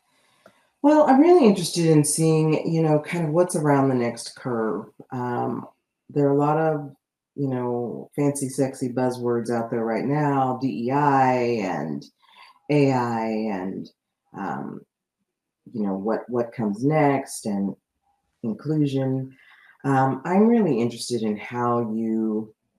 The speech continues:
build off of a foundation of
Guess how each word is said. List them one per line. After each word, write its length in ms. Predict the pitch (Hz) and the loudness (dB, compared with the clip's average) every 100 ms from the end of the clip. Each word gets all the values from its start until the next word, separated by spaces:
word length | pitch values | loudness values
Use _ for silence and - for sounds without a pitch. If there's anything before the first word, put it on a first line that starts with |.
| _ _ _ _ _ _ 120 117 | _ _ _ _ _ _ -10 2
build 480 | 139 135 131 123 - | 4 4 0 -2 -4
off 320 | 113 113 113 117 | -2 0 -2 -2
of 320 | 113 104 - _ _ _ _ _ 117 | -2 -4 -8 _ _ _ _ _ -12
a 360 | 104 101 - - | -10 -8 -10 -8
foundation 800 | 135 123 117 101 - 101 110 143 - _ _ _ _ _ _ _ _ _ _ _ - | -4 -2 0 -2 -4 -10 -8 -8 -12 _ _ _ _ _ _ _ _ _ _ _ -8
of 440 | 117 107 104 98 | -4 0 -2 -4